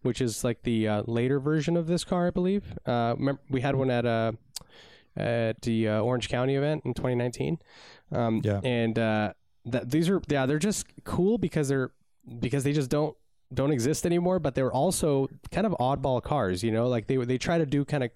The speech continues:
Speaker 1: weird, like, extra kind of retro futuristic type shit. <laughs> Like, you know, for example, like, the placement of, like, all of the instrumentation, like, in this car, it's, it's on a pod on the column, so it, it moves around with the column, and, like,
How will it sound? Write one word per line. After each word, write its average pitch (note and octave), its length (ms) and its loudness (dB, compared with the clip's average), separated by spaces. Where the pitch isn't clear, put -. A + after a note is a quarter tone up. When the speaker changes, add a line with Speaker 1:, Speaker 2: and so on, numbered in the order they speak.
Speaker 1:
weird, C3 520 0
like, A2+ 200 -2
extra B2 680 0
kind C3+ 160 0
of A2+ 160 -4
retro C3 420 0
futuristic B2 680 0
type A#2 200 0
shit. - 380 0
<laughs> C3 100 0
Like, E3 280 0
you D#3 40 2
know, C#3+ 120 2
for C#3+ 180 0
example, C3+ 400 0
like, B2+ 180 -2
the B2+ 80 0
placement C3 460 0
of, B2 160 -2
like, A#2+ 180 0
all C3+ 200 2
of C3 60 0
the C3 100 2
instrumentation, B2+ 920 0
like, A#2+ 160 -2
in A#2+ 80 0
this A#2+ 140 0
car, A#2+ 240 0
it's, A#2 140 -4
it's B2 180 -4
on C3 160 0
a B2 60 -2
pod A#2+ 400 -2
on B2 240 0
the A#2+ 80 -2
column, D3 500 0
so B2 260 0
it, B2 120 -2
it C3 140 0
moves C3 320 2
around B2+ 320 0
with B2 120 0
the A2 80 -6
column, C3+ 500 0
and, A#2+ 220 -2
like, A#2 180 0